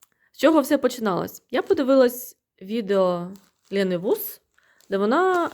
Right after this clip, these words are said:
е, плела такі повітряні прикраси, воздушки, да? Такі об'ємні, легкі, з бісеру,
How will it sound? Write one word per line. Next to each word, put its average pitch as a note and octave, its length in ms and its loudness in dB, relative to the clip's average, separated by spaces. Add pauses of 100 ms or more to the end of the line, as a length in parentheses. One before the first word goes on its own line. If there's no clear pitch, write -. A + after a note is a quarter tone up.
е, G#3 200 -4
плела A#3+ 680 -2
такі G#3 480 -6
повітряні G3 1000 -6
прикраси, F3+ 500 -6
воздушки, F3 580 -6
да? C4 160 -6 (640)
Такі F3+ 140 -4
об'ємні, B3+ 800 0
легкі, A#3+ 500 -4
з F#3+ 80 -8
бісеру, A3 680 -2